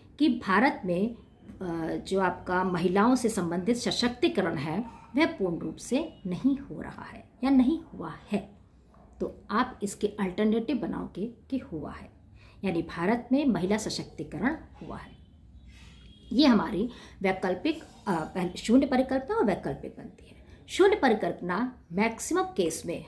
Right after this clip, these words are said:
हम नेगेटिव बनाते हैं, हम ये दिखाते हैं कि ये चीज़ नहीं हुई है, लेकिन अगर ये न-, हुई है, अगर ये नहीं हुई को अस्वीकार, अ, अस्वीकृत कर दिया जाए या अस्वीकार कर दिया जाए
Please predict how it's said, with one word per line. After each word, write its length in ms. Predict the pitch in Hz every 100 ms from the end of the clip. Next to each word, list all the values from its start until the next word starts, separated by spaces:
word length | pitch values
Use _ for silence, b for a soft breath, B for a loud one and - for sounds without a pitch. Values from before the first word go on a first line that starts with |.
| -
हम 260 | 277 208 147
नेगेटिव 440 | 160 180 220 240
बनाते 400 | 180 170 170 196
हैं, 400 | 202 262 - -
हम 180 | 202 220
ये 120 | 233
दिखाते 440 | 262 - 165 147 165
हैं 200 | 185 254
कि 100 | 302
ये 180 | 254 208 202 -
चीज़ 280 | 277 - 180
नहीं 320 | 165 208 339
हुई 200 | 214 165
है, 280 | 151 175 240 B B B - 208
लेकिन 460 | 262 320 202 170 - -
अगर 240 | 254 254 359
ये 160 | 339
न-, 120 | 320 208
हुई 380 | - 202 302
है, 200 | 220 202
अगर 280 | - 175 269
ये 120 | 277
नहीं 400 | 262 190 202 285
हुई 180 | 277 269
को 140 | 262 294
अस्वीकार, 840 | - - 277 - 220 208 247 311 311 -
अ, 420 | 226 220 180 - 247
अस्वीकृत 480 | 262 311 285 302 -
कर 120 | 175
दिया 220 | 170 185
जाए 200 | 185 190
या 140 | 302
अस्वीकार 640 | 294 - 311 - 247 214 185
कर 200 | - 151
दिया 240 | 151 170
जाए 300 | 156 190 170